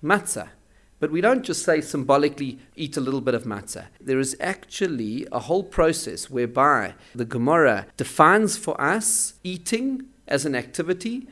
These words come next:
both in terms of the quantity that we have to eat and the time within which we have to eat it, because it's about precise. If you have to eat matzah, then it must be eaten. And it's precise and detailed. Attention to detail is so crucial in life. In the same way that Hashem made the physical and the spiritual world with detail,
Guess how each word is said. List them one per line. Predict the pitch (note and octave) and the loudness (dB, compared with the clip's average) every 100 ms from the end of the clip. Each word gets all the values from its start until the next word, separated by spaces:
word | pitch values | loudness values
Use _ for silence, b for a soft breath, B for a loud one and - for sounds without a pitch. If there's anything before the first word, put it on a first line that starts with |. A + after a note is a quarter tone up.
| - | 2
both | E3 E3+ | 2 2
in | D#3+ | -4
terms | D3+ E3 C#3 | -2 -2 -4
of | B2 | -8
the | |
quantity | - - E3 E3+ F3+ G3+ | -8 0 0 0 -6 -4
that | F#3+ | -4
we | F#3+ | -2
have | F#3 F3+ | -4 -4
to | - F#3+ | -6 -8
eat | A3 A#3 - b b _ | -6 -8 -14 b b _
and | C#3 | -2
the | C3 | -2
time | C3+ F3 F3 | -2 0 0
within | D3+ - D#3+ | 0 -2 -2
which | C#3+ C#3+ | -2 -2
we | C#3 | 0
have | C3+ C3 | 0 -2
to | - | -8
eat | C#3+ C#3 | -10 -10
it, | G#2 - B B | -12 -12 B B
because | C#3 C#3 E3+ | -6 -2 0
it's | E3+ F3 | 0 -2
about | C3+ C3 C3 | 0 0 0
precise. | F3 A#3+ F#3+ | -2 0 -2
If | B2+ | -2
you | C3+ | 0
have | D#3 | 0
to | - | -2
eat | F3+ D3 | -8 -4
matzah, | A2+ - C#3 | -4 -2 0
then | B2+ | 0
it | B2+ | 0
must | A#2+ A#2+ | -2 -4
be | F#3 A3 | -4 -2
eaten. | B3 C3 F2+ - b b | -4 -4 -8 -14 b b
And | - C#3 | -4 -4
it's | C#3+ | -4
precise | - D#3 G3+ G3+ G3+ | -4 0 2 2 0
and | D#3+ | -4
detailed. | F#3+ F#3+ A#2+ | -6 -4 -4
Attention | - - A3 A3 G#3 G#3 | -4 -4 -2 -2 -2 -6
to | F#3 | -6
detail | B2 D#3 E3+ - F2 C#2 - b b - | -6 -8 -8 -10 -8 -10 -14 b b -10
is | C3+ | -6
so | - F3 | 2 2
crucial | F3+ - F#3 - C#3 | 2 -4 -8 -6 -4
in | A#2+ | -2
life. | A2 G#2+ | -4 -4
In | A#2+ | -8
the | |
same | A#2+ F3+ F#3 | -2 -2 0
way | F3 | 0
that | D3+ | 0
Hashem | D3 C#3+ - E3+ C#3 A#2 B B - | -2 -4 0 2 2 0 B B -2
made | B2+ E3 G3 C3+ | 4 4 2 -4
the | B2+ | -10
physical | - F3 F#3+ F3+ | -4 -4 -2 -2
and | C3+ | -2
the | |
spiritual | B2+ D#3+ E3+ E3+ C3+ | -4 -4 -4 -6 -2
world | C#3+ D3+ | 0 0
with | B2+ G#2+ | -4 -6
detail, | C3 D3+ C3 G#2+ | -8 -6 -4 -6